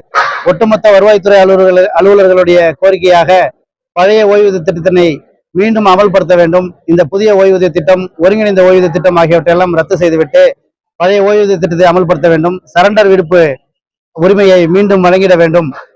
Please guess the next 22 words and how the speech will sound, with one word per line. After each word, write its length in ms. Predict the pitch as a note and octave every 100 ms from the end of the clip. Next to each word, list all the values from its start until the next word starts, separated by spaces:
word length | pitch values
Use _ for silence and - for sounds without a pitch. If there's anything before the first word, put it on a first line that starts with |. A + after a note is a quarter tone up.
| _
உள்ளிட்ட 280 | - F#3 F#3
கோரிக்கைகள் 500 | D#3+ F#3+ F#3 F3+ E3+ C#3+ - _ _ -
வைத்துள்ளோம். 500 | E3+ D#3+ E3+ F3 F#3 - - - _
அதே 200 | E3 G3+
போல 200 | F#3 G#3 G#3 F3 D3+ -
அனைத்து 380 | D3+ F#3 A3 A3
நிலை 200 | G#3 G3+
அலுவலர்களுக்கும் 680 | F#3+ G3+ G3+ F#3 F3+ F#3 G3
அனைத்து 280 | F#3 G3 F#3+
மாவட்டங்களிலும் 720 | F3+ G3 F#3+ F3 E3+ F#3+ C3+ - _ _ _ F3
கவுன்சிலிங் 460 | G#3+ A3 A3 G#3
முறையை 320 | G3 F#3+ F#3 F3 -
அமல்படுத்த 480 | D#3+ G3+ F#3 F3 F3+
வேண்டும். 340 | E3+ E3 F3+ F3+ _ _ _ _ _
ஊதிய 400 | D3+ F3 A#3+ B3
முரண்பாடுகளை 560 | G3+ G3+ F#3+ F#3+ F3+ F3+
கலந்திட 400 | - F#3 G3 F#3
வேண்டும். 320 | F3 D#3+ E3+ - _ _ _
நில 140 | F3 G#3+
அளவை, 300 | G#3 G3 F#3 F3 -
நில 160 | F3+ G#3+
அளவர்களிலும் 640 | G3 G3 F#3 F3+ F3+ F#3+